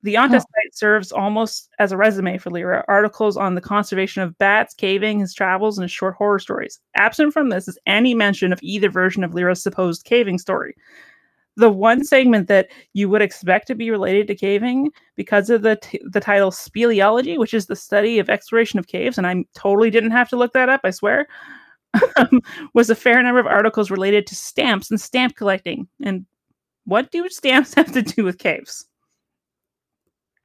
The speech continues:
Speaker 1: Well, Panama Jack found Thomas Lear's name associated with a site called Speleophilately. Does that, I'm gonna try to pronounce that word. Turns out there's a whole f-, study, field of study about stamps, uh, related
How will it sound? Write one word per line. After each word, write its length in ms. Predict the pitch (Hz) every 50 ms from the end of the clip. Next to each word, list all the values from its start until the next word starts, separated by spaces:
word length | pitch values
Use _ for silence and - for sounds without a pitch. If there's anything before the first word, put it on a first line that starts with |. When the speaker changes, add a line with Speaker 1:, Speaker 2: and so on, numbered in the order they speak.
| _ - _
Speaker 1:
Well, 400 | 220 226 240 247 254 - - _ _ - - - - - _
Panama 280 | _ - 262 294 311 330
Jack 200 | - 294 294 294
found 400 | _ 262 247 254 262 262 247 - -
Thomas 340 | - 208 220 262 247 - 226
Lear's 220 | 226 233 226 -
name 140 | 202 190 190
associated 400 | 196 - - 202 - 240 220 208
with 120 | 196 202 226
a 60 | 226
site 280 | - 185 165 175 180
called 340 | - - 180 185 180 175 214
Speleophilately. 1400 | - - - - - _ 202 208 214 220 240 240 233 226 - - 214 190 190 196 208 202 _ - 185 156 196 220 _ 269 294
Does 140 | 180 185 180
that, 100 | 196 180
I'm 80 | 170
gonna 240 | 170 175 170 165 160 180 _
try 240 | - - 175 165 165
to 60 | 170
pronounce 260 | - 165 160 175 -
that 100 | - -
word. 220 | 180 170 165 185 - _ - - - - - _ _ _ _ _
Turns 280 | - 285 285 294 -
out 240 | 285 277 277 - -
there's 240 | 208 220 240 220 185
a 60 | 180
whole 580 | 175 - 226 247 262 277 285 285 285 285 285 277
f-, 100 | - - - 220
study, 540 | - - 269 254 226 202 175 170 - - _ _ - - _ _
field 220 | - 262 262 247
of 40 | 240
study 220 | - 262 233 214
about 160 | 190 185 202
stamps, 540 | - - - - 226 214 226 240 247 - -
uh, 100 | 254 208
related 400 | 180 196 190 190 196 220 240 247